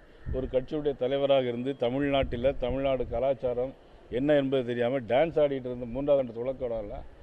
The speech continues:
ஏன்னா, டான்ஸ் ஆடிட்டு இருந்தா டான்ஸ் ஆடிக்கிட்டே இருக்க வேண்டியதுதான். என் டி ஏ அப்படின்னா, பாரதிய ஜனதா இருக்குது, அனைத்து இந்திய அண்ணா திராவிட முன்னேற்ற கழகம் இருக்கு, தமிழ் மாநில காங்கிரஸ் இருக்கு, அண்ணன் ஜான் பாண்டியன் கட்சி இருக்கு, பாரிவேந்தர் கட்சி இருக்கு,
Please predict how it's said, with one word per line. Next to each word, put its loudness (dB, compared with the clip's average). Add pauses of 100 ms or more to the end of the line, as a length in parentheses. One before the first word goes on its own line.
(460)
ஏன்னா, -2
டான்ஸ் 0
ஆடிட்டு 4
இருந்தா 2
டான்ஸ் 0
ஆடிக்கிட்டே 2
இருக்க -2
வேண்டியதுதான். -6 (600)
என் -2
டி -2
ஏ 8
அப்படின்னா, 0
பாரதிய 8
ஜனதா 6
இருக்குது, 2
அனைத்து 0
இந்திய 2
அண்ணா 2
திராவிட 4
முன்னேற்ற -2
கழகம் -2
இருக்கு, -4 (420)
தமிழ் 6
மாநில 6
காங்கிரஸ் 0
இருக்கு, -2
அண்ணன் 2
ஜான் 2
பாண்டியன் 2
கட்சி -4
இருக்கு, -4
பாரிவேந்தர் 2
கட்சி -2
இருக்கு, -2